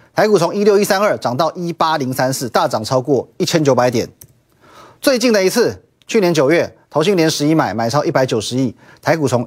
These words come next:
一六三八七涨到一八六一九，大涨超过两千两百点。过去四次都是如此，而且我再提醒你一次，投信它的资金部位比较小，它一天了不起买个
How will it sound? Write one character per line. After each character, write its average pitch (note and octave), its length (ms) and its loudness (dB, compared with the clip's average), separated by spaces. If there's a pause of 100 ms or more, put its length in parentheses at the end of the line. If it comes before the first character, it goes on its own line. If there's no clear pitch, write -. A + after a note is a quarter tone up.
一 G#3 240 2
六 G3 360 2
三 C3+ 200 -2
八 C3 160 0
七 A#2+ 260 -6
涨 G2 200 -4
到 A2 300 -2
一 E3+ 340 -6
八 C#3 400 -2
六 D3 340 0
一 A#2+ 140 -6
九， G#2+ 240 -8 (220)
大 D3+ 180 0
涨 G#2+ 160 -6
超 A#2 180 -4
过 A2+ 220 -6 (100)
两 A#2 360 -2
千 C#3+ 400 -2
两 G#2 120 -2
百 F#2+ 140 -4
点。 - 160 -10 (260)
过 F3 240 4
去 D3 260 -2
四 - 340 -4
次 A2+ 400 -2
都 B2 180 2
是 B2 180 -2
如 F#2+ 200 -8
此， - 240 -12
而 D3+ 100 0
且 D#3 100 0
我 A#2+ 120 2
再 D#3 180 2
提 B2+ 160 -6
醒 B2+ 180 -4
你 G2+ 120 -6
一 F#2+ 60 -10
次， A2 220 -4 (440)
投 D#3 200 2
信 G#3 200 0
它 G3 100 0
的 E3 80 0
资 D#3+ 160 -4
金 E3 100 2
部 D#3+ 120 -2
位 D#3 100 6
比 - 100 -6
较 B2 140 0
小， - 320 -6
它 F3+ 120 -2
一 A#3+ 80 -2
天 B3+ 160 2
了 E3 120 2
不 - 80 0
起 A#2 260 -6 (300)
买 B2 160 -2
个 B2+ 80 -4